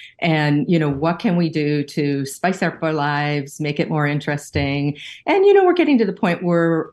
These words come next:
how many things do you need? Let's go do an experience. And so we're just kind of talking about what that looked like.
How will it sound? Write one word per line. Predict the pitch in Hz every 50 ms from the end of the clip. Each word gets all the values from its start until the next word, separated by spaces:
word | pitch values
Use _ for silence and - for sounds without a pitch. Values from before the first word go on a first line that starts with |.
| _ _ -
how | - - - 170
many | 180 185 185 185 185 180
things | 180 - - 202 202 202 202 185 175 170 165 156 - -
do | - 165
you | 156 160 160 170
need? | 190 220 196 139 123 110 87 87 - 147 - - - - _ -
Let's | 156 170 180 180 175 -
go | - 165 151 151 156 156
do | 147 127 147 147 143 147
an | 143 139
experience. | 143 139 - - - - 143 139 135 131 127 110 - - 143 -
And | 170 165 160
so | - -
we're | 247 262 254
just | 269 254 254 -
kind | 262 240 196
of | 175
talking | - - 180 165 170 - 175
about | - 151 143 - -
what | 147 147
that | - 147 139 -
looked | 160 208 247 - -
like. | 160 123 131 135 135 -